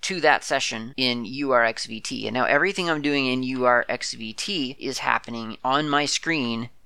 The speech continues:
in synchronize-, in perfect synchronization in console. So in other words,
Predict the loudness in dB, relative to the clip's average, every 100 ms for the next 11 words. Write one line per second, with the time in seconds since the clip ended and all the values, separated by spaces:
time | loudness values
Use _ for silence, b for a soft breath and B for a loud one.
0 | -6 -2 0 0 -2 -2 2 4 2 0
1 | -8 -8 -10 -16 -20 -12 2 2 2 -2
2 | -4 -2 0 4 4 2 -2 -2 0 0
3 | 2 2 2 -4 -8 -4 4 4 6 4
4 | 4 6 4 2 -6